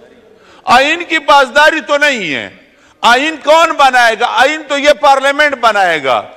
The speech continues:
ये पार्लियामेंट उनके नजर में, नजर में तो कोई हैसियत नहीं रखता। तो जब पार्लियामेंट की कोई औकत नहीं है, तो आइन की क्या हैसियत है? आइन तो आपने बनाया है।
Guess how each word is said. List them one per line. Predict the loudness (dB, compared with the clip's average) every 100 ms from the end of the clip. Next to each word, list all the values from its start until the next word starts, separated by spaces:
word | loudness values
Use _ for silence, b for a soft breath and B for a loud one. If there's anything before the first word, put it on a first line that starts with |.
| b b
ये | -4
पार्लियामेंट | 2 2 2 0 0 -2
उनके | -6 -4 -2
नजर | 0 0 0
में, | -4 -6 -4
नजर | -2 0 0
में | -2
तो | -4 -8
कोई | -4 -2 0
हैसियत | 0 -2 -2 -2 -2
नहीं | -4 -4
रखता। | -4 -4 -8 -10 -12 _ _ _ _ _ _ b b b -6
तो | -2
जब | 0 0
पार्लियामेंट | 0 0 0 -2 -2 -4 -6
की |
कोई | -8 -2 0 0
औकत | -2 0 -2 0 -4
नहीं | -2 -2
है, | 0 2 0 -4 -18 b b -10
तो | -4
आइन | 0 2 2 -2
की | -6
क्या | -2 0
हैसियत | 2 -2 -6 -8 -4
है? | -4 0
आइन | 2 2 -2 -4
तो | -2
आपने | 2 2 0 -2 -2
बनाया | 0 2 0 0
है। | -4 -8